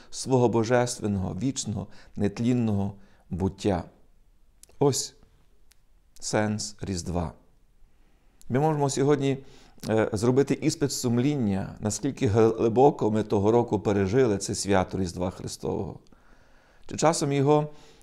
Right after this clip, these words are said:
е, не пропустили, не оминули через різні наші, м, людські клопоти. Навіть серед війни Різдво Христове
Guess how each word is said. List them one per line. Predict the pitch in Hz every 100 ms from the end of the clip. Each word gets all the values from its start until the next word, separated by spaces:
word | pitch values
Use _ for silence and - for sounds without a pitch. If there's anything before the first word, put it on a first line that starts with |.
| -
е, | 117 107 -
не | 135
пропустили, | 143 135 - 131 - 151 123 87 87 87 - - _ -
не | 120 -
оминули | 127 123 123 127 104 92 85 - - -
через | - 117 110
різні | 117 135 117 117
наші, | 120 120 - 110 104 - - -
м, | 104 101 101
людські | 117 117 - 131
клопоти. | - 107 120 - 90 - - - - _ _ _ _ _ _ _ - -
Навіть | 104 156 196 202 202 - - _ - _ _ _ _ - - - - -
серед | - - 143 147 135
війни | 113 113 110 104 90 78 - - _ -
Різдво | 101 101 104 139
Христове | - 107 - 139 143 117